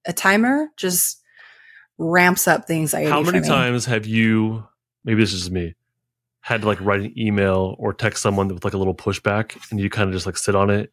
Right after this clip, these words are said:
Speaker 2: and you rewrite it and, like, you
Speaker 1: Oh
Speaker 2: wanna
Speaker 1: my
Speaker 2: get it
Speaker 1: gosh. It takes me so long, Justin. It, and I'm not kidding you. Like, it, it takes me a long time because I, I wanna make sure that I'm, it's kind of the boundaries, right? Like, I, I wanna set and reinforce my boundaries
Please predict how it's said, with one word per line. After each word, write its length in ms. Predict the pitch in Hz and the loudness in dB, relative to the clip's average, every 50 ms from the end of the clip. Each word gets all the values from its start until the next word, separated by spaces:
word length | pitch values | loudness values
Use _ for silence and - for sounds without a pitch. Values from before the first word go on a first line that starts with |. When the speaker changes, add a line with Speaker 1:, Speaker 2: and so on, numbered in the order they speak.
| - - | -14 -10
Speaker 2:
and 80 | 107 98 | -8 -6
you 80 | 90 90 | -6 -4
rewrite 360 | 92 95 92 95 95 95 95 | -4 -2 2 2 2 4 2
it 200 | 98 98 98 - _ _ _ _ | 0 -2 -4 -8 _ _ _ _
and, 140 | - 104 92 | -10 -8 -6
like, 140 | 92 90 123 | -4 -2 2
you 60 | 180 | 4
Speaker 1:
Oh 140 | 190 196 202 | 6 6 6
Speaker 2:
wanna 80 | 196 185 | 6 6
Speaker 1:
my 100 | 175 160 | 4 4
Speaker 2:
get 40 | 156 | 4
it 20 | |
Speaker 1:
gosh. 420 | 175 160 156 147 147 - - - - - - | 2 2 2 0 0 -2 -4 -4 -4 0 2
It 140 | 196 202 202 | 2 4 4
takes 260 | - 196 180 - - | 4 2 2 2 2
me 80 | 175 | 2
so 280 | 165 - - 180 170 170 | 2 4 6 6 6 6
long, 320 | 170 170 156 147 147 151 | 6 4 4 2 2 0
Justin. 480 | 147 - 143 143 - - 151 147 143 - | -2 -2 -2 -2 -2 -2 -2 -4 -6 -4
It, 220 | - - - - - _ | -2 -2 -2 -2 -6 _
and 180 | - 175 180 180 | -2 0 2 2
I'm 100 | 185 190 | 4 4
not 180 | 220 220 180 - | 4 4 2 2
kidding 200 | - 190 185 175 | 0 0 2 2
you. 140 | 170 156 | 0 2
Like, 200 | 151 160 160 - | 2 0 0 2
it, 220 | - 175 165 156 - - - - - - - - - - - _ _ _ _ _ _ _ _ _ | 4 4 2 2 0 -6 -20 -20 -20 -20 -20 -20 -20 -20 -20 _ _ _ _ _ _ _ _ _
it 100 | - 196 | -2 2
takes 220 | 196 233 233 233 - | 4 4 4 4 4
me 60 | 294 | 4
a 80 | 277 220 | 6 6
long 160 | 196 185 196 | 6 4 4
time 240 | 233 202 175 160 160 | 4 2 2 2 0
because 280 | 180 180 202 214 - | 0 0 0 0 2
I, 180 | 185 180 175 - - | 0 0 -2 -2 0
I 80 | 185 180 | 2 2
wanna 220 | 180 180 185 196 196 | 4 4 4 4 4
make 180 | 208 208 196 | 4 4 2
sure 200 | 196 - 196 185 175 | 2 2 2 4 4
that 180 | 185 170 - | 4 4 4
I'm, 440 | - 170 170 165 165 160 160 160 - - | 4 4 4 4 4 2 2 0 0 0
it's 140 | 202 202 | -2 0
kind 140 | - - 285 | 2 4 6
of 60 | 302 | 6
the 80 | 254 233 | 6 6
boundaries, 460 | 208 196 180 185 175 147 127 - - | 6 4 4 4 4 2 0 2 2
right? 200 | 156 151 165 - | 2 2 2 2
Like, 240 | 170 160 151 - _ _ _ _ - | 2 0 0 0 _ _ _ _ 0
I, 140 | 175 170 - - - - | 0 0 0 -2 0 2
I 60 | 170 | 2
wanna 280 | 170 170 170 170 165 | 4 4 4 4 4
set 760 | 170 - - - - - - - - - 170 180 226 226 - _ - - | 4 4 4 4 4 4 2 4 4 6 8 8 6 6 2 _ -4 0
and 180 | 180 180 175 170 | 2 4 4 4
reinforce 560 | 175 175 180 180 175 - 175 175 180 - - | 4 4 4 4 4 4 4 4 4 4 4
my 120 | 226 247 | 4 6
boundaries 580 | 240 214 175 160 165 175 196 269 285 - - | 6 6 4 2 0 0 0 0 -2 -4 -6